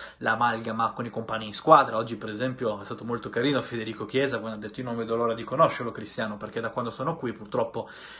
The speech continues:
eh, Cristiano è risultato positivo al covid e quindi è stato in isolamento,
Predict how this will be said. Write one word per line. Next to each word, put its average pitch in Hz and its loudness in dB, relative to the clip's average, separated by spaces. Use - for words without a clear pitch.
eh, 104 -2
Cristiano 117 2
è 113 2
risultato 113 -4
positivo 117 -2
al 135 4
covid 117 4
e 107 -4
quindi 117 -8
è - -14
stato 117 -2
in 117 -4
isolamento, 113 -2